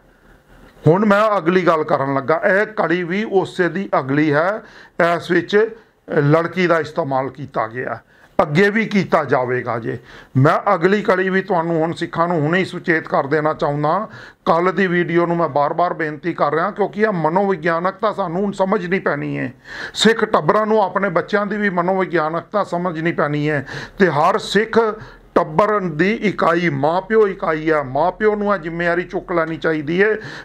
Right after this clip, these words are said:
ਪਿੰਡ ਦੀ ਪੰਚਾਇਤ ਨੂੰ ਜ਼ਿੰਮੇਵਾਰੀ ਚੁੱਕਣੀ ਚਾਹੀਦੀ ਹੈ, ਪਿੰਡ ਦੇ ਗੁਰਦੁਆਰੇ ਨੂੰ ਜ਼ਿੰਮੇਵਾਰੀ ਚੁੱਕਣੀ ਚਾਹੀਦੀ ਹੈ। ਇਕਾਈ ਉੱਥੇ ਆ,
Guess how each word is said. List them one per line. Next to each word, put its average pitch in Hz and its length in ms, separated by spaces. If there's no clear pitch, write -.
ਪਿੰਡ 190 220
ਦੀ 202 140
ਪੰਚਾਇਤ 190 580
ਨੂੰ 208 160
ਜ਼ਿੰਮੇਵਾਰੀ 175 440
ਚੁੱਕਣੀ 165 340
ਚਾਹੀਦੀ 160 460
ਹੈ, 196 200
ਪਿੰਡ 185 260
ਦੇ 214 220
ਗੁਰਦੁਆਰੇ 156 640
ਨੂੰ 220 160
ਜ਼ਿੰਮੇਵਾਰੀ 175 480
ਚੁੱਕਣੀ 170 340
ਚਾਹੀਦੀ 160 460
ਹੈ। 160 40
ਇਕਾਈ 170 380
ਉੱਥੇ 175 400
ਆ, 120 120